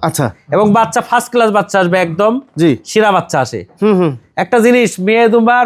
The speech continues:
Speaker 2: পিছন সাইডটা এক্সেস হলে একটু কষ্ট হয় বিট করতে।
Speaker 1: হ্যাঁ, এটা জানি, হ্যাঁ।
Speaker 2: অনেকে বিট করাইতে পারেন না, কিন্তু এই মেয়ে দুম্বার পিছন সাইড কমা হলে এটা বিট করতে ভালো পারে, এটার বাচ্চা বাড়ে চাঙ্গা বাচ্চা।
Speaker 1: জি, জি,
Speaker 2: বুঝতে
Speaker 1: জি, জি।
Speaker 2: পারলেন?
Speaker 1: জি।
Speaker 2: এই হলো অবস্থান আর কি,
Speaker 1: আচ্ছা,
Speaker 2: হ্যাঁ?
Speaker 1: ভাই, এই, এই পাঠা সাথে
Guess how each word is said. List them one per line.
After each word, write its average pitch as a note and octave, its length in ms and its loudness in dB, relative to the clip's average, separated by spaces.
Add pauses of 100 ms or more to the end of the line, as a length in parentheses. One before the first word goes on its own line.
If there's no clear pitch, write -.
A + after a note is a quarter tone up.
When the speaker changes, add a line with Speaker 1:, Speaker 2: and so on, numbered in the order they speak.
Speaker 2:
পিছন A#3+ 260 -2
সাইডটা A#3+ 300 -2
এক্সেস A#3+ 320 0
হলে A#3 180 2
একটু A3 220 -4
কষ্ট G3 260 -2
হয় G3 160 0
বিট E3+ 220 0
করতে। C3 260 -4
Speaker 1:
হ্যাঁ, F3+ 260 2
এটা E3+ 140 2
জানি, E3 240 2
হ্যাঁ। D#3+ 80 2
Speaker 2:
অনেকে A3 300 2
বিট A3 260 -2
করাইতে A3 260 0
পারেন F#3+ 220 0
না, E3+ 100 -4
কিন্তু F#3+ 260 -4
এই A3 160 0
মেয়ে G#3+ 240 0
দুম্বার G#3+ 260 0
পিছন A3 280 -2
সাইড A#3 180 -2
কমা G#3+ 280 2
হলে C4 200 2 (380)
এটা - 140 -2
বিট G#3+ 260 0
করতে B3 240 0
ভালো G#3+ 220 2
পারে, A#3 240 0
এটার G#3+ 220 2
বাচ্চা G3+ 300 -2
বাড়ে F#3 180 2
চাঙ্গা E3+ 340 -2
বাচ্চা। B2 300 -4 (160)
Speaker 1:
জি, F3 160 2
জি, D3+ 100 0
Speaker 2:
বুঝতে B2+ 160 -2
Speaker 1:
জি, - 0 -
জি। A3+ 100 2
Speaker 2:
পারলেন? D3 240 0 (120)
Speaker 1:
জি। D3 140 2 (380)
Speaker 2:
এই F#3 120 0
হলো F3 160 2
অবস্থান C#3+ 360 -2
আর A#2 80 -2
কি, G#2+ 80 -10
Speaker 1:
আচ্ছা, A3 120 0
Speaker 2:
হ্যাঁ? A#3+ 140 0
Speaker 1:
ভাই, A3+ 100 2
এই, G#3+ 180 2
এই B3 200 2
পাঠা A#3+ 280 0 (180)
সাথে A3+ 160 -4